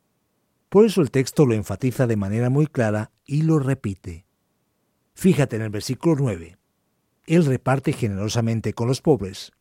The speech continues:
La misma idea aparece también en el comienzo del Salmo,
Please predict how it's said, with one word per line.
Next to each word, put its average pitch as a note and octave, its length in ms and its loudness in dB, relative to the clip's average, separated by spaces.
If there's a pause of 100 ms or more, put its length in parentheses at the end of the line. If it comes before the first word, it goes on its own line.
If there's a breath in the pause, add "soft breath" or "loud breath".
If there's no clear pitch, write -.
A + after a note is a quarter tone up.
(920)
La B2+ 180 -2
misma C3+ 380 2
idea A#2+ 320 4
aparece A#2+ 520 0
también C#3 340 2
en E3 100 0
el A#2+ 160 -4
comienzo C#3+ 420 -2
del D3+ 140 2
Salmo, F#2+ 420 -6